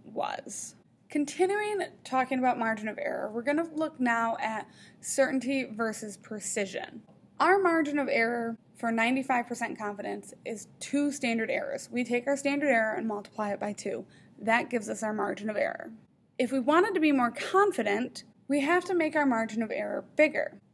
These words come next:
We could be ninety-nine point seven percent confident if we make our margin of error three times the standard error.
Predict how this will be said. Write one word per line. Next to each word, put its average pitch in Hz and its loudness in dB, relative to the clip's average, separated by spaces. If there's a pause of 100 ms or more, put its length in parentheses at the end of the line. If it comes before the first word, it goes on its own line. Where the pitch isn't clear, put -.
(320)
We 262 4
could 320 -2
be 254 0
ninety-nine 233 0
point 220 -8
seven 220 -2
percent 208 -8
confident 320 2 (360)
if 349 4
we 349 6
make 247 2 (120)
our 233 0
margin 226 2
of 214 -4
error 214 2 (300)
three 240 0 (120)
times 208 -4
the 208 -10
standard 196 -2
error. - 0